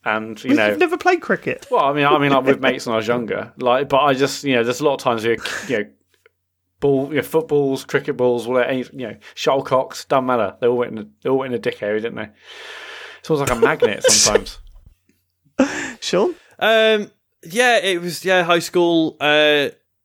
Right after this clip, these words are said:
Speaker 3: lads changing rooms. I can't even remember. It was just this
Speaker 1: Oh,
Speaker 3: one
Speaker 1: locker
Speaker 3: guy.
Speaker 1: room banter.
Speaker 3: Yeah, mate. Oh, classic. Really good fun. Uh, yeah.
Speaker 2: Getting ready for the big match.
Speaker 1: Oh,
Speaker 3: It was just
Speaker 1: fucker.
Speaker 3: a guy who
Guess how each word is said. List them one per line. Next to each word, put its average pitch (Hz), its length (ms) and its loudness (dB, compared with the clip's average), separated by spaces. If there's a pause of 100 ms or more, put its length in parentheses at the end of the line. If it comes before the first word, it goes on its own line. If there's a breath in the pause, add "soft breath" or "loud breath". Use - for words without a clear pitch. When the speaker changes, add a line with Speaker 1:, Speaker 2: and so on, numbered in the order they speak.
(300)
Speaker 3:
lads 160 220 0
changing 156 400 -2
rooms. 156 680 -2
I 139 100 -4
can't 156 300 0
even 147 260 -4
remember. 147 280 0
It 143 80 0
was 131 160 -6
just - 200 -12
this - 100 -6
Speaker 1:
Oh, 180 80 2
Speaker 3:
one 135 80 2
Speaker 1:
locker 135 180 2
Speaker 3:
guy. 131 280 4
Speaker 1:
room 131 80 0
banter. 151 440 -2 (480)
Speaker 3:
Yeah, 143 260 0
mate. 123 240 2
Oh, 131 240 2
classic. 135 520 -2
Really 131 340 -6
good 120 180 -2
fun. 117 360 0
Uh, 123 400 0
yeah. 185 200 2
Speaker 2:
Getting 160 140 2
ready 165 140 4
for 165 140 -6
the 160 100 -2
big 160 180 -2
match. 175 240 -2
Speaker 1:
Oh, 165 60 -2
Speaker 3:
It 151 200 2
was 147 120 -2
just 165 240 -2
Speaker 1:
fucker. 180 180 4
Speaker 3:
a - 20 0
guy 147 400 2
who 147 480 0